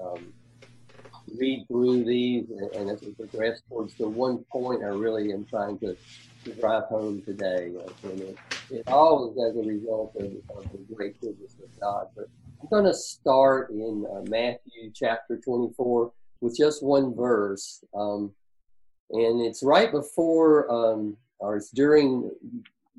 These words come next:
Jesus' last Passover visit to Jerusalem. He, he makes this statement, um, as, as the, his disciples are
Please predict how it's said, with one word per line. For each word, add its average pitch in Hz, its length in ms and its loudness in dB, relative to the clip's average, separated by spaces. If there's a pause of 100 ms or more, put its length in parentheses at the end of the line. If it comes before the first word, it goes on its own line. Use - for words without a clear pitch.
(120)
Jesus' 120 440 -4
last 139 420 2
Passover 156 520 2
visit 120 420 0
to 117 120 -2
Jerusalem. 113 640 0
He, 156 260 -4
he 156 60 2
makes 151 360 2
this 151 240 -4
statement, 135 640 0 (540)
um, 101 480 -2 (240)
as, 110 220 0 (100)
as 107 240 -2
the, 104 180 -6 (120)
his 107 220 -14
disciples 120 520 -2
are - 200 -8